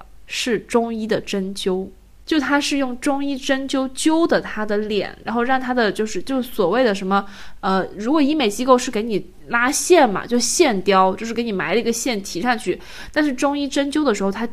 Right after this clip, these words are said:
他灸那个脸的时候也能够把那根筋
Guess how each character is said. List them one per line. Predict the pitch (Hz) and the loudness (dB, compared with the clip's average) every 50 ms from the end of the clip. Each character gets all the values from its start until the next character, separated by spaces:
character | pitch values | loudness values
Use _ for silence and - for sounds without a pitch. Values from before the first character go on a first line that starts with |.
| - - - | -8 -12 -10
他 | - - 269 269 - - | -6 -6 -6 -6 -6 -2
灸 | - 302 302 294 302 | 2 4 4 4 4
那 | 302 285 254 | 2 2 2
个 | 240 | 2
脸 | 214 208 208 175 135 | 2 4 2 0 0
的 | 170 190 | -2 -4
时 | 196 220 | 0 0
候 | 220 | 0
也 | 220 202 170 | 0 0 -2
能 | 165 170 175 | -2 -4 -2
够 | 247 277 | -2 0
把 | 285 202 156 | 0 0 0
那 | 185 226 | 0 0
根 | 220 233 233 247 240 | 2 2 2 2 0
筋 | - - 262 269 262 262 269 | -4 -2 0 0 0 -2 -6